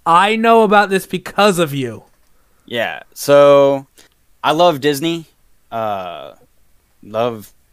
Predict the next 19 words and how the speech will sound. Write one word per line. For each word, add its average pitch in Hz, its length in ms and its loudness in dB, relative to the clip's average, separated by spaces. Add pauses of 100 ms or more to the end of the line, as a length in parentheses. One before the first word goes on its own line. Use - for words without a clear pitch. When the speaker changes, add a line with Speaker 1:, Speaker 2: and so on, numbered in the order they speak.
(220)
Speaker 2:
all 120 160 -2
their 123 100 -2
movies 123 460 -6
and 113 120 -8
cartoons 117 480 -6
and 110 140 -10
stuff. 110 480 -4
And 107 340 -8
this 131 140 -6
game 160 520 -2
is 139 240 -4
kind 180 220 -4
of 160 60 -4
like 143 300 0
a 123 160 -8
corrupted 120 600 -4
version 104 680 -8
of 98 640 -2 (580)
Disney. 92 580 -8